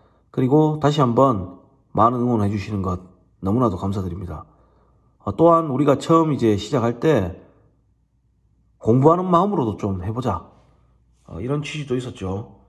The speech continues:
제가 이제 임업을 전문으로 이렇게 하고 있고, 임산물 재배를 전문으로 하고 있죠. 그리고 임야, 경공매,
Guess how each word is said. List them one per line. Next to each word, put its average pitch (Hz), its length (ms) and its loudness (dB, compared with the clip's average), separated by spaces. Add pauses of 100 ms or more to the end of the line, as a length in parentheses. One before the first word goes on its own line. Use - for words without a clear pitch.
(2250)
제가 139 360 4
이제 104 560 -2 (840)
임업을 107 680 2 (680)
전문으로 117 420 0
이렇게 90 400 -6 (960)
하고 135 280 0
있고, - 520 -8 (680)
임산물 127 500 2
재배를 113 300 2
전문으로 104 320 -2
하고 104 160 -2
있죠. 98 400 -6
그리고 147 640 -2 (680)
임야, 110 400 0
경공매, 127 640 0